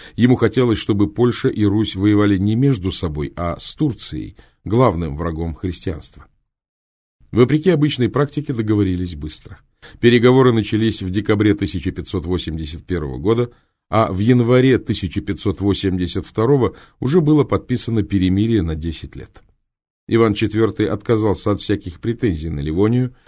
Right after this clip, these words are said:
уступая её Польше, а Баторий вернул оккупированные русские территории, включая Полоцк. То есть Грозный был вынужден отказаться от своего главного завоевания в Литве. Ещё оставалась надежда, что теперь,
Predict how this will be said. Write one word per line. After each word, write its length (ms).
уступая 500
её 240
Польше, 520
а 160
Баторий 500
вернул 480
оккупированные 840
русские 420
территории, 600
включая 500
Полоцк. 580
То 120
есть 220
Грозный 480
был 240
вынужден 560
отказаться 720
от 220
своего 440
главного 600
завоевания 760
в 60
Литве. 360
Ещё 240
оставалась 460
надежда, 460
что 180
теперь, 480